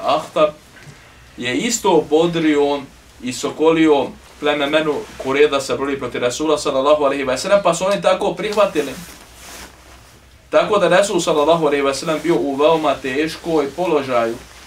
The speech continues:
Pa je bilo, da kažemo, logično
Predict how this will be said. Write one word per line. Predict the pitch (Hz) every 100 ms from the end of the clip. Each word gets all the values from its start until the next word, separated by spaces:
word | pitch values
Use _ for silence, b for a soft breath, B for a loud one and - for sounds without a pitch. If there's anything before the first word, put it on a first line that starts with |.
| - - - - - - - - - - - - - B B -
Pa | 143
je | 139 135
bilo, | 143 214 240
da | 208 170
kažemo, | 190 208 196 180 160 147
logično | 143 143 143 139 - 135 123